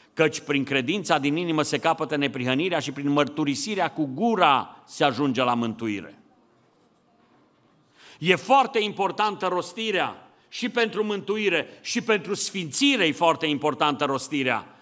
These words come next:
Pentru ca a noastră credință să fie roditoare, e foarte, foarte importantă rostirea.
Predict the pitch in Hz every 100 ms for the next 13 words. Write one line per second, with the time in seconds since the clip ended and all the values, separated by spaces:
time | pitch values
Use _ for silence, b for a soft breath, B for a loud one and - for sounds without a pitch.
0 | b b b b _ - - _ - 151
1 | 143 156 151 151 147 139 139 143 185 190
2 | - 175 156 139 143 143 131 117 131 143
3 | 135 123 113 110 110 120 110 95 87 _
4 | b b - 120 117 - - 165 147 120
5 | 120 - 135 131 107 113 104 95 101 -
6 | 113 101 104 95 95 B B 104 101 -
7 | 95 82 76